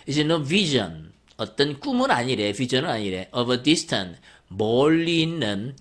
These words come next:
천 년에 벌어질 일은 아니라는 거죠. 즉 지금 당장 실천해야 된다는 얘기지. It is a definite basis. 그것은요,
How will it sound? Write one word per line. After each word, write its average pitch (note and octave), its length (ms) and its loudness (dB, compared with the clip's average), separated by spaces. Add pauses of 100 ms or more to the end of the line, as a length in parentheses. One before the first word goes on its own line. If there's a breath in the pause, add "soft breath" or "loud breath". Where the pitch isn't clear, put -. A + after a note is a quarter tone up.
(360 loud breath)
천 C#4 560 -4
년에 F3 1400 -2 (320)
벌어질 B2+ 460 2
일은 C3 180 -2
아니라는 G#2+ 440 -2
거죠. E2 260 -12 (180 soft breath)
즉 - 320 -8
지금 D3+ 380 -2
당장 C3 600 -8 (520)
실천해야 E3+ 500 -2
된다는 F#2 300 -8
얘기지. D#2 360 -14 (840 soft breath)
It G3+ 140 4
is F#3 180 4
a C#3 100 8
definite C3 540 0
basis. G#2+ 640 -2
그것은요, G#2 1400 -4